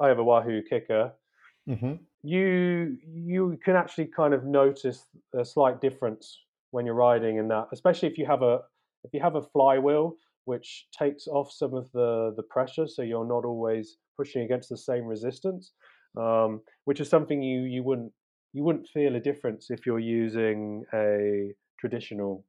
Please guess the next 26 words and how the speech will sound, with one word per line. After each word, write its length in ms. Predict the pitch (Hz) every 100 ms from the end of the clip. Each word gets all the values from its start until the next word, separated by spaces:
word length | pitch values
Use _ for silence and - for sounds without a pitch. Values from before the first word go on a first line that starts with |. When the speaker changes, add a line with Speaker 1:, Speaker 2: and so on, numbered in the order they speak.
| _ _ _ 107
Speaker 1:
uh, 100 | 98
dumb 200 | 120 107
trainer, 320 | 101 104 95
Speaker 2:
Okay. 380 | 95 120 107 104 -
Speaker 1:
because 200 | 110 123
you've 140 | 117 120
always, 380 | 135 131 127 - _ _
you've 120 | 139 147
always 300 | 156 151 143
gotta 220 | 147 131
push 340 | - 143 139 -
the 80 | 120
same 680 | - - 123 117 113 110 110 - _ _
amount 460 | 120 117 127 113 98 -
regardless. 800 | 120 107 120 113 110 101 90 _ _ _ _ _ - -
Um, 180 | - 113
so 120 | 175
if 80 | 175
you 80 | 220
have 100 | 233
a, 60 | 202
if, 240 | 208 240 233
if 100 | 202
you 80 |
have 160 | 175 156
a, 380 | 156 147 143